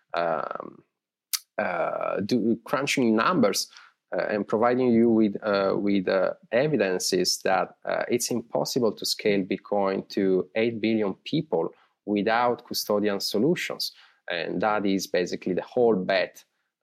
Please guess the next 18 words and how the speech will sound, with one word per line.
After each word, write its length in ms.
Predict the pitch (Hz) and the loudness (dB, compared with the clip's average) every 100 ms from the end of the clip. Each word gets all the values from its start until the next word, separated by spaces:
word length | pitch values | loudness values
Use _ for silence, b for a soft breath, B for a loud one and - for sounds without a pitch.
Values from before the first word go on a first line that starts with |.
| - | -4
uh, 160 | 65 - | -4 -2
that 260 | 71 - | -4 -4
people 300 | - 113 98 | -4 -2 0
at 80 | 87 | 0
Swan 440 | - - 104 98 87 | 0 0 2 2 0
are 120 | - - | -4 0
doing, 460 | 131 160 160 180 B B B - | 2 4 2 -2 B B B -10
uh, 140 | 69 | -8
that 200 | - - - | -6 -6 0
we 240 | 117 131 | 2 4
are 140 | 131 | 2
doing, 540 | 113 127 131 131 135 120 | 2 2 4 4 0 -2
that 200 | - - | -4 -2
Wallet 400 | 98 107 107 110 | 2 2 0 -4
of 100 | 107 | -4
Satoshi 580 | 107 - 113 - 120 110 | -6 -2 -2 0 0 0
is 120 | - | 0
doing, 440 | 113 113 113 113 | 0 2 2 0